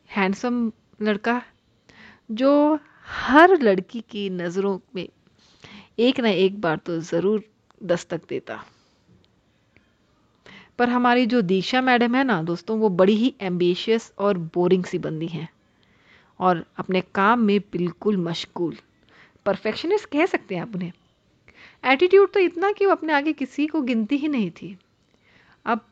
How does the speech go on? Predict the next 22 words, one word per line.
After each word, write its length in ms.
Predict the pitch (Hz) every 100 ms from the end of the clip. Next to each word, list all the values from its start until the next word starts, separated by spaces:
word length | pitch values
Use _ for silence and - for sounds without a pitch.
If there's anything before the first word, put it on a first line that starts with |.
| _ _ _ -
जब 200 | 240 180 165
दो 360 | - 185 233 - -
एक 280 | 208 233 -
जैसे 300 | 214 214 254
लोग 320 | 208 202 202
टकराएंगे 840 | - 185 196 190 254 269 180 190 262 _ _ _ _
तो 140 | 381 381
क्रैश 800 | - _ - 226 214 269 330 -
तो 100 | 269
बनता 540 | 196 190 180 170 -
है। 480 | 165 180 - - - _ _ _ _ - _ _ _ _ _ _ _ _ _ _ _ _ _ _ _ _ _ _ _ _ _ _
निखिल 280 | 277 302 480
का 120 | 480
प्रोजेक्ट 520 | 440 254 226 247 311 - _ _ -
काफ़ी 440 | 185 196 - 269
सराहनीय 640 | - 220 202 208 233 247
था, 300 | 233 262 269
उसकी 260 | 202 175 214
प्रेजेंटेशन 800 | - 180 202 208 208 - 226 196
काबिले 540 | - 190 190 233 220
तारीफ 480 | 220 185 180 226 -
थी। 280 | - 170